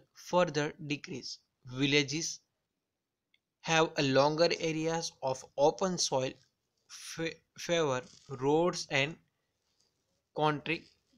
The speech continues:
concrete surface. Thus, a larger soil surface area is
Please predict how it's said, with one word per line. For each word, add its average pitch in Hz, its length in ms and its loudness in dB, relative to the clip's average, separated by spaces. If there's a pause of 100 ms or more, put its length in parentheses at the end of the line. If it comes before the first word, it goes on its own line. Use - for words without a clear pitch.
(340)
concrete 147 500 -2
surface. - 640 -6 (260)
Thus, 147 420 0 (240)
a 156 80 -2
larger 131 440 2
soil 151 500 0 (120)
surface 147 680 -4
area 139 300 -2
is 135 160 -2